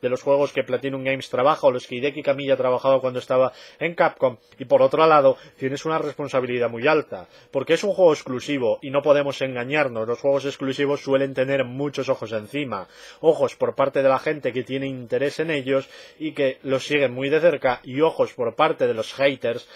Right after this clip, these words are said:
que quieren verlos precipitarse a lo un-, o lo profundo de las profundidades de la oscuridad, ¿no?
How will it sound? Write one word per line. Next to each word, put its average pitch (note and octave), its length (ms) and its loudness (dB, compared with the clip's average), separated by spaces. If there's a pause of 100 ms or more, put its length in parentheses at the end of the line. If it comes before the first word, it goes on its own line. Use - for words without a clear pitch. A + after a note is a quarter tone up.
(240)
que C#3+ 160 -4
quieren B2+ 400 -2
verlos B2 380 -4
precipitarse A2+ 840 -8
a B2+ 60 -2
lo B2 140 0
un-, A#2 500 -8 (180)
o C3 140 -4
lo A#2+ 100 -4
profundo A#2+ 540 -4 (320)
de A2+ 160 -6
las A2+ 520 -4 (680)
profundidades A2+ 800 -6
de G2 60 -2
la F#2 140 0
oscuridad, A#2 640 -2
¿no? A2 160 -12